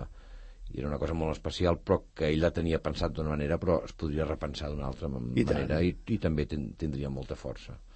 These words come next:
Speaker 2: Inclús, mm, es podia reduir segons quin tipus de, de
Speaker 1: Bueno, sí, era, era, la, la llargada estava molt ben pensada, perquè es, perquè donava una, donava,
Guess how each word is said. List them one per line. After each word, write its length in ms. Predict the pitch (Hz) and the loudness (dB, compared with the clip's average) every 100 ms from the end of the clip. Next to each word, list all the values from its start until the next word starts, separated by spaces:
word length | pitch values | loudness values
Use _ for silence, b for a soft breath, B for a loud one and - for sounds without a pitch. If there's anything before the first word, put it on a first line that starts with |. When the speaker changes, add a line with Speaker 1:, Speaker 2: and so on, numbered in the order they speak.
| b b b | b b b
Speaker 2:
Inclús, 520 | 139 143 120 113 - | 2 6 8 8 6
mm, 300 | 110 101 101 | 4 4 4
es 80 | 98 | 2
podia 400 | - 107 110 107 | 2 2 6 8
reduir 640 | 110 113 113 110 117 120 101 | 10 10 10 10 8 6 4
segons 380 | 107 101 101 - | 4 4 4 4
quin 140 | 107 104 | 2 4
tipus 340 | 110 101 113 | 0 2 4
de, 120 | 107 98 98 90 87 B B B - | 6 6 4 -2 -6 B B B -2
de 120 | 113 | 2
Speaker 1:
Bueno, 260 | 135 160 110 | 8 8 8
sí, 220 | 107 147 | 8 10
era, 160 | 123 127 | 10 8
era, 300 | - 135 123 | 4 8 8
la, 180 | 107 113 | 10 10
la 180 | 98 104 | 10 8
llargada 380 | 110 113 113 139 | 10 10 10 8
estava 300 | 139 139 120 | 8 6 6
molt 220 | 113 101 92 | 8 6 6
ben 100 | 80 | 4
pensada, 480 | 90 80 82 82 110 | 2 2 2 2 2
perquè 220 | 98 92 | 2 2
es, 60 | 98 - - - | 0 -4 -14 2
perquè 380 | 90 80 90 87 | 2 6 6 6
donava 600 | - 82 95 92 98 98 | 2 2 6 8 10 10
una, 520 | 95 90 90 85 82 78 | 8 6 4 4 4 2
donava, 720 | - 92 98 87 98 95 87 | -2 -8 -4 2 6 6 6